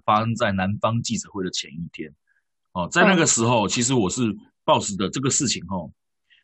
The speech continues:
Speaker 1: 呃，目前还没有任何迹象显示它有可能是真的。但是我跟你一样，就是当南方开记者会出来，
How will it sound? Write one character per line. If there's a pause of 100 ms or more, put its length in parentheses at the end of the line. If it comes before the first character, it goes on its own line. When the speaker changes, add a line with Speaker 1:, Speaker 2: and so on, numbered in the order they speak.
(120)
Speaker 1:
呃，
目
前
还
没
有
任
何
迹
象
显
示
它
有
可
能
是
真
的。 (460)
但
是
我
跟
你
一
样，
就
是 (380)
当
南
方
开
记
者
会
出
来，